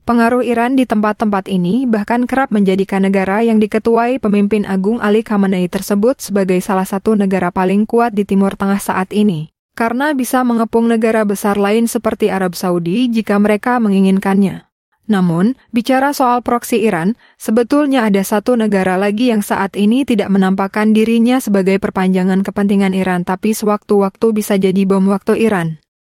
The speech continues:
Negara tersebut adalah negara Pulau Timur Tengah yang bernama Bahrain. Lantas, mengapa Iran bisa dianggap demikian?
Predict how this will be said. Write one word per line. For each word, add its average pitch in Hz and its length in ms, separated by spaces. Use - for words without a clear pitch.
Negara 226 400
tersebut 233 500
adalah 233 320
negara 220 400
Pulau 226 400
Timur 208 380
Tengah 247 260
yang 233 160
bernama 185 400
Bahrain. 196 600
Lantas, 185 540
mengapa 220 400
Iran 220 260
bisa 208 220
dianggap 185 480
demikian? 190 640